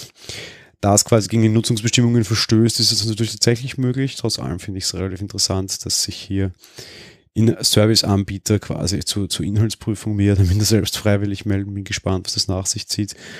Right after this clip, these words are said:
Auf der anderen Seite eine wahrscheinlich wesentlich effi-, effizientere Maßnahme. Tim Cook hat sich ja bereits Anfang der Woche, das ist der Chef von Apple, auf Twitter zu den ganzen Themen geäußert und, äh, seine Meinung kundgetan, auch gegen Donald Trump. Da war er teilweise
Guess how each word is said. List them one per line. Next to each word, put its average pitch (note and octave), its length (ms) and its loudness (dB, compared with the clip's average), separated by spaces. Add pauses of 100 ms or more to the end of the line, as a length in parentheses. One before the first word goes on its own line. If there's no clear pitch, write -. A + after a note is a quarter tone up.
(300)
Auf - 100 -2
der A2+ 140 4
anderen C#3 340 6
Seite B2+ 380 4
eine B2 120 2
wahrscheinlich A2 360 2
wesentlich A2 300 0
effi-, A2 260 -6
effizientere A2 720 0
Maßnahme. G#2 580 -2 (800)
Tim G#2+ 180 4
Cook A#2+ 240 2
hat A#2+ 120 4
sich G#2+ 100 -2
ja A2 60 0
bereits G#2 280 -2
Anfang G2 320 -6
der G2+ 120 -4
Woche, G2+ 420 -4
das - 120 -12
ist - 100 -6
der - 40 -4
Chef - 200 -4
von - 140 -12
Apple, F2+ 280 -4 (640)
auf F#2 440 2
Twitter A2+ 760 2
zu A2+ 260 -2
den A2+ 160 0
ganzen A2 320 -2
Themen G#2+ 420 0
geäußert G2+ 880 0
und, G2+ 420 -4
äh, G2 280 0
seine G2+ 280 0
Meinung G2+ 300 2
kundgetan, G#2+ 760 0
auch - 360 2
gegen F#2+ 280 -2
Donald F#2+ 280 -6
Trump. G2 340 -4
Da F#2 120 -10
war F#2 180 0
er F#2 80 -2
teilweise F#2 540 -2